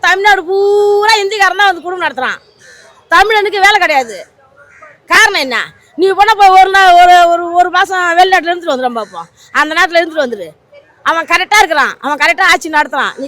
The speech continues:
கரெக்டா நடக்கல. இதுதான் விஷயம். அவன் வரான், திருடு, கொள்ளை, கொ-, எல்லாமே அவன் தான் பண்றான். அவன் பண்றான்னு உன்னால சொல்ல முடியுமா? நீ அவனை கண்டிக்க முடியுமா? முடியாது. இதெல்லாம் நான், நான் இதை சொல்லிட்டு நான் வெளியே போக முடியுமா?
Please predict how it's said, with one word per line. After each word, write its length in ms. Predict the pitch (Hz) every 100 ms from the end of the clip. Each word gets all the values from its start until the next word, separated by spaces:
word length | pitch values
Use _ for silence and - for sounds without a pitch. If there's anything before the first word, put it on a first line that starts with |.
| 277
கரெக்டா 240 | 294 330 311
நடக்கல. 300 | 277 294 220 - _ _ _ _ _ _ -
இதுதான் 300 | 294 320 349
விஷயம். 300 | 311 311 226 - _ -
அவன் 180 | 277 302
வரான், 260 | 349 359 233
திருடு, 240 | 359 359 359 330
கொள்ளை, 260 | 339 339 349 339
கொ-, 160 | 339 320
எல்லாமே 460 | 339 370 415 415 392
அவன் 200 | 339 370
தான் 140 | 370
பண்றான். 340 | 320 285 247 190 _ _ _ 285
அவன் 180 | 320 330
பண்றான்னு 300 | 370 415 370
உன்னால 200 | 339 370
சொல்ல 120 | 349 370
முடியுமா? 280 | 302 277 339 294 160 _ _ _ _ _ _ _ -
நீ 60 | 359
அவனை 140 | 349 349 359
கண்டிக்க 240 | 381 359
முடியுமா? 340 | 320 311 302 349 269 185 _ _ _ _ _ 262
முடியாது. 400 | 330 392 277 208 - _ _ _ _ _ _ _ -
இதெல்லாம் 260 | 349 381 403
நான், 220 | 381 427 359
நான் 220 | 392 440
இதை 120 | 415 440
சொல்லிட்டு 280 | 440 427 403
நான் 160 | 427 427
வெளியே 160 | 427 381
போக 100 | 349
முடியுமா? 260 | 330 320